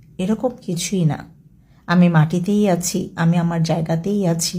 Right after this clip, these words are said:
আমি আমার অবস্থানেই আছি। Just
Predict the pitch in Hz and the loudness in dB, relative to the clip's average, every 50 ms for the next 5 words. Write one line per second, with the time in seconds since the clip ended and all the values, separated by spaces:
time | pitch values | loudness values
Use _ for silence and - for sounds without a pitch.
0 | 175 180 - 165 160 156 160 160 160 160 165 156 156 160 175 175 - - 196 190 | -6 -4 2 4 6 6 6 6 4 4 2 2 0 0 0 -2 -4 -4 -4 -2
1 | 196 208 202 190 165 160 156 - - - 196 214 - - - - - - - - | 0 0 2 2 2 2 0 -2 -6 -6 -6 -8 -8 -10 -16 -20 -20 -20 -20 -20
2 | - - - - - - - - - - - - 156 156 160 160 - - | -20 -20 -20 -20 -20 -20 -20 -18 -14 -8 -2 0 2 2 2 0 -2 -6